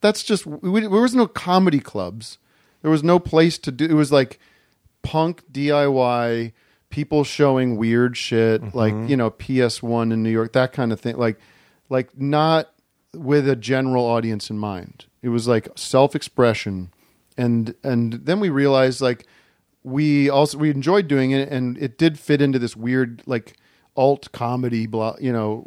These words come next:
Speaker 1: that we found out about was going on. That was, it was just for people that were already in on the joke a little bit
Speaker 2: Mm-hmm.
Speaker 1: and wanted something that wasn't Seinfeld.
Speaker 2: You know
Speaker 1: No
Speaker 2: what's
Speaker 1: offense
Speaker 2: inter-
Speaker 1: to Seinfeld, but
Speaker 2: Yeah.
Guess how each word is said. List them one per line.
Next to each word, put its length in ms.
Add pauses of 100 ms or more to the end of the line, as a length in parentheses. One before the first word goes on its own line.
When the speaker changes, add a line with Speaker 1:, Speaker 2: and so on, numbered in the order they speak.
Speaker 1:
that 280
we 300 (180)
found 460
out 220
about 500
was 160
going 320
on. 260
That 140
was, 300 (600)
it 80
was 160
just 220
for 240
people 400
that 280
were 380
already 460
in 140
on 180
the 80
joke 360
a 60
little 220
bit 380
Speaker 2:
Mm-hmm. 220
Speaker 1:
and 280
wanted 480
something 360
that 140
wasn't 440
Seinfeld. 720
Speaker 2:
You 80
know 80
Speaker 1:
No 60
Speaker 2:
what's 120
Speaker 1:
offense 180
Speaker 2:
inter- 80
Speaker 1:
to 60
Seinfeld, 600
but 160
Speaker 2:
Yeah. 200